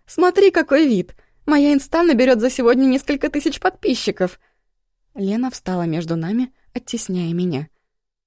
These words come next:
«Лена, я вчера говорил, что фотографируюсь только с близкими и родными», строго произнёс он,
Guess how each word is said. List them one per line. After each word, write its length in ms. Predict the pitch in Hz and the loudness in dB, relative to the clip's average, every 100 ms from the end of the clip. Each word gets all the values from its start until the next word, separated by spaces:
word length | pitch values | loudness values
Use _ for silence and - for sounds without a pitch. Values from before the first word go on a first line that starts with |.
| _ - | _ -6
«Лена, 440 | 185 160 131 151 _ _ | -2 -2 -2 -8 _ _
я 200 | 180 175 | 0 0
вчера 300 | - 185 160 | 0 0 0
говорил, 380 | 156 160 185 220 | 0 -2 -2 -4
что 160 | - 170 | -8 -14
фотографируюсь 720 | - 156 175 - 214 226 220 | -4 -2 -2 -2 -4 -4 -4
только 340 | 175 180 208 | -4 -2 -4
с 80 | 190 | -4
близкими 500 | 170 165 - 165 165 | -4 -4 -4 -4 -2
и 60 | 160 | -2
родными», 500 | 156 143 139 139 - _ _ _ _ | -2 -4 -4 -6 -8 _ _ _ _
строго 420 | - - 175 175 | -14 -6 -2 -2
произнёс 580 | 165 156 147 156 190 - | -4 -6 -6 -6 -6 -4
он, 140 | 214 | -6